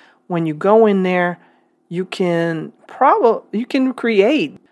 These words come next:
There are hands-on exhibits in these conferences, places where you can go and you can kinda, like, put things together and create, you know, houses and animals and different structures and designs.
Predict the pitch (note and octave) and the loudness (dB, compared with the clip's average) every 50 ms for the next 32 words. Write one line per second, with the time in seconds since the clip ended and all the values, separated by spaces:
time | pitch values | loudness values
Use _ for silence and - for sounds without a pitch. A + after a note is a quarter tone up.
0 | _ _ _ - G3+ G#3 G3+ G3+ F#3 F3 E3+ D#3+ - - G#3 G3+ G#3 G#3+ A3 A3 | _ _ _ 0 2 2 4 4 4 2 0 -2 -4 -6 -4 -2 0 0 0 0
1 | F#3+ G#3 G3+ G3 F#3+ F#3+ F#3+ - - E3+ D3+ D3+ - G3+ G3 F3 D#3 C3+ - - | 0 2 2 2 2 2 0 -4 -8 -10 -12 -4 -2 0 0 2 0 -2 -2 -8
2 | - - _ _ _ _ _ _ _ _ F3 F#3 F3 E3 E3 E3+ E3 E3 D#3 - | -18 -20 _ _ _ _ _ _ _ _ 0 2 2 2 2 2 0 0 -4 -6
3 | - _ _ _ _ _ _ _ - - F3+ F3 E3 D#3 - - D#3 D3 D3 - | -12 _ _ _ _ _ _ _ -4 0 2 2 2 2 0 -2 -4 -4 -4 -6
4 | - C#3 C3 B2+ - - _ - - G3 F#3 F3 - F#3 E3 D#3+ E3+ F3 F3+ F#3+ | -8 -8 -8 -8 -12 -16 _ -4 0 0 0 0 -2 -4 -4 -2 -2 -2 -2 -2
5 | F#3+ - - F3 D#3+ D#3 D3+ F3+ G3+ A3+ G#3+ F#3 E3 D3+ D3+ D#3 E3 E3 - F#3 | -4 -4 -4 -4 -4 -2 2 4 6 6 6 4 2 0 0 -2 -6 -6 -8 -8
6 | E3+ E3 - - F#3 F3+ F3+ F3 E3 E3 E3+ E3 D#3 - - _ - - _ _ | -8 -6 -4 -2 0 0 0 0 0 0 0 -2 -2 -6 -12 _ -20 -20 _ _
7 | _ _ _ - B3 A#3+ A#3+ - - A3+ A3 G#3+ G3 - - G3 F3 G#3 G#3+ A#3 | _ _ _ 2 2 2 2 2 2 4 4 4 2 0 -4 0 2 4 6 6
8 | B3 A#3+ A3+ A3+ A3 G#3+ G#3 G3+ F#3 F3 E3+ - - - G3 F3+ F3+ G3 G#3+ A#3+ | 6 6 4 4 6 6 6 4 2 2 -2 -4 -8 -8 -6 0 2 4 4 4
9 | A#3 A3 - _ F#3 G3+ G#3 G3+ F3 D#3+ E3 D3+ - - - F#3 F#3+ G3+ G#3+ G#3+ | 2 -2 -8 _ -6 -4 -2 0 0 -2 -2 -4 -10 -8 -4 0 4 4 6 6
10 | G3 F3 D#3 D#3 D3+ D3 D3+ D3 D3 D#3+ F3 G3+ G#3+ G#3+ G3+ F3+ D#3+ D#3 D#3 D3+ | 4 2 -2 -4 -6 -6 -6 -6 -4 -2 0 2 2 2 2 2 0 -2 -2 -4
11 | D3+ D3+ D3+ - D#3+ D#3 D#3 D#3 D3+ D3 D3+ E3 F#3+ F#3 - G3 F3+ F3 - - | -4 -6 -4 -4 -4 -4 -2 -4 -6 -6 -2 -2 -2 -2 0 -2 -4 -4 -6 -4
12 | - - G3 G3+ - - - E3 D#3 D#3 D3+ D3+ D3+ D3+ D3 D3 D3 D3 F3 F#3+ | -2 0 0 0 -2 -4 -2 -2 -2 -2 -2 -2 -4 -2 -2 -2 -2 0 2 4
13 | G3+ G3 E3 D3 C#3+ E3 - | 4 4 4 2 0 -4 -10